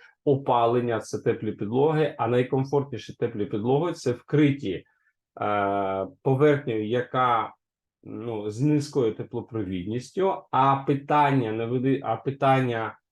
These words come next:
того, що ми втрачаємо потужність через цю теплопровідність, можна закривати, наприклад, теплою стіною. І в нас виходить, що,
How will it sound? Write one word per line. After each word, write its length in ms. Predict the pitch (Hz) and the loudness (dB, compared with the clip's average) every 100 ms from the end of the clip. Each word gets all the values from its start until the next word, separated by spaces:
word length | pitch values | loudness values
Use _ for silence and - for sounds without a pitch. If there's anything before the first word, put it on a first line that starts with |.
| _ - | _ 0
того, 220 | 131 120 | 2 2
що 200 | 113 110 | -2 -6
ми 120 | 120 | -6
втрачаємо 600 | 117 117 120 143 117 113 | -6 -6 -4 -2 -2 -2
потужність 680 | 104 131 190 214 165 120 - | -4 -4 -2 -2 0 -2 -4
через 260 | 113 113 | -6 -6
цю 140 | - 107 | -6 -8
теплопровідність, 840 | - 107 117 110 135 175 165 139 | -6 -6 -4 -2 0 0 0 0
можна 400 | 131 147 139 120 | 2 2 2 0
закривати, 800 | - 110 104 117 127 147 147 139 | -4 -6 -4 -2 2 2 2 0
наприклад, 600 | 110 101 123 131 120 113 | -2 -4 -6 -4 -2 -2
теплою 380 | - 113 107 104 | -2 -4 -2 -6
стіною. 640 | 98 - 98 92 80 80 117 | -6 -6 -6 -6 -6 -2 0
І 40 | |
в 80 | 120 | 2
нас 300 | 143 139 139 | 2 2 -2
виходить, 420 | 123 135 110 98 | -2 0 0 -2
що, 320 | - 110 104 | -6 -6 -6